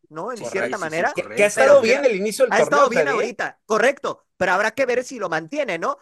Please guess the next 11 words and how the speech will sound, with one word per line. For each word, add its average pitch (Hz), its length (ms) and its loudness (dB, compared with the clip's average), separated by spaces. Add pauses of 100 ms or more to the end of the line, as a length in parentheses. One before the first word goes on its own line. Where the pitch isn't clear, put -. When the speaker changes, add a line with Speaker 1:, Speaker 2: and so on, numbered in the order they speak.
(180)
Speaker 1:
Honestamente, 277 680 0
José 262 240 -2
Ramón, 226 120 0
viendo 262 220 -4
el 240 100 -6
panorama, 202 600 -4
siento 240 400 -12
que 220 100 -4
los 190 160 -6
dos 208 140 -6
equipos 247 520 -6